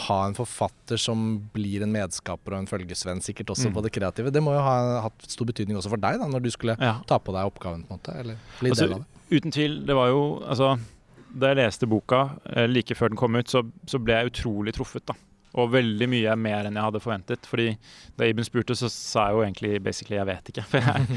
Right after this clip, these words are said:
Speaker 1: <laughs>
Speaker 2: jeg, altså, min første innskytelse var at, eh,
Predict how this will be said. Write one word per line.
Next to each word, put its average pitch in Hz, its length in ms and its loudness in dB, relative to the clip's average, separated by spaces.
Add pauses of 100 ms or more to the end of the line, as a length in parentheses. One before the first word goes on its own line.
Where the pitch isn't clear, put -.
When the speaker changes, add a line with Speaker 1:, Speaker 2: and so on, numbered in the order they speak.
(140)
Speaker 1:
<laughs> - 160 -20
Speaker 2:
jeg, 107 840 4
altså, 107 380 0 (1040)
min 123 160 0
første 123 240 0
innskytelse 107 340 -2
var 113 160 4
at, - 300 -2
eh, 110 260 0